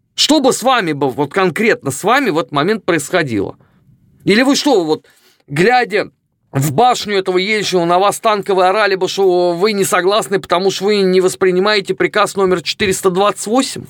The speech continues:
Меня поражают современные журналисты, которые начинают вот, вот эти бредовейшие вопросы задавать. Вот, и главное, вот эта формулировка. "Зоя выполняла приказ номер четыреста двадцать восемь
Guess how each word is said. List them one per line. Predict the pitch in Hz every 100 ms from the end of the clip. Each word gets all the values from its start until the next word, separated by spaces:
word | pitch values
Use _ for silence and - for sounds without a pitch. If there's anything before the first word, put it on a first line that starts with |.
| - _ _ _ _ -
Меня | 131 185
поражают | 180 165 170 143 208 226 190
современные | - 139 143 165 185 147
журналисты, | 117 120 120 123 220 -
которые | - 120 151
начинают | 143 123 139 196
вот, | 160 120
вот | 123 143 147
эти | 156 139
бредовейшие | 123 165 180 160 240 139 117 - 117
вопросы | 113 127 - 214 262 -
задавать. | 127 131 143 175 131 - _ _ _ _ _ -
Вот, | 151 147
и | - 175
главное, | 175 226 190 170
вот | 190
эта | 175
формулировка. | 185 185 190 202 196 143 - - - _ _ -
"Зоя | - - 254 269 196
выполняла | 151 151 175 170 208 208 170
приказ | 127 147 143 202 165
номер | 180 190 135 120
четыреста | - - 190 135 143
двадцать | 123 143 170 - -
восемь | 170 269 - 147